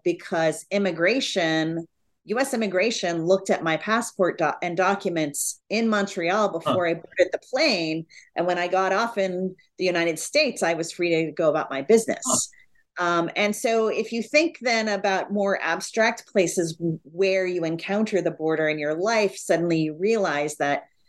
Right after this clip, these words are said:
Speaker 1: a border is, like, a concept. It's not always a place. Um, now, in Rwanda in nineteen ninety-four, um, one of the case studies in our, um, in the book that comprises two chapters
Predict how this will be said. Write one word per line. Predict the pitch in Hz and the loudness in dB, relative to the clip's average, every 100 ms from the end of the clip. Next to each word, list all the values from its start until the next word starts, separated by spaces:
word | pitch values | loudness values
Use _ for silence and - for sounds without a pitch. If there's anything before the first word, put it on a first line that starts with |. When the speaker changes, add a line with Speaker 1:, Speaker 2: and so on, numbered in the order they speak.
| _ _ - | _ _ -12
Speaker 1:
a | |
border | 156 220 214 | -2 0 2
is, | 175 165 160 - | 2 0 -2 -2
like, | 156 147 - - | 0 0 -4 -4
a | - | -4
concept. | - 214 233 233 - 151 143 156 | -2 -2 0 0 0 -2 -2 -4
It's | 147 - | -6 -4
not | 165 165 - - _ _ _ | 0 0 -2 -8 _ _ _
always | 175 175 160 151 | 0 2 0 -2
a | 143 | -6
place. | - 196 143 - - - - - - - - _ | -2 4 4 2 -4 -4 -8 -16 -18 -18 -20 _
Um, | - 156 151 135 101 98 _ | -2 0 0 -2 -4 -14 _
now, | 233 220 | -2 -2
in | 233 | 0
Rwanda | 214 202 233 294 277 254 202 | 0 0 0 0 0 0 0
in | |
nineteen | 196 190 190 185 | -2 -2 -4 -2
ninety-four, | 170 165 165 - 247 226 214 214 - | 0 0 -4 -4 0 2 2 0 -2
um, | 170 165 160 156 156 - | -2 0 0 0 -4 -6
one | 196 214 | -2 0
of | 214 | 0
the | |
case | 214 196 190 | 0 0 0
studies | - 190 180 175 - | 0 0 2 0 -2
in | 165 165 | -2 0
our, | 135 165 165 156 151 - | 0 0 2 2 0 0
um, | 151 143 139 147 - _ - | -2 -2 -2 -6 -14 _ -2
in | 180 | -2
the | |
book | 170 220 208 208 - - - _ - | 0 0 0 0 -8 -14 -16 _ 0
that | - - - | 4 4 2
comprises | 175 160 170 170 165 - | -6 2 2 2 -2 -2
two | 196 | -2
chapters | 180 247 233 220 208 190 | 0 -2 -2 -2 0 0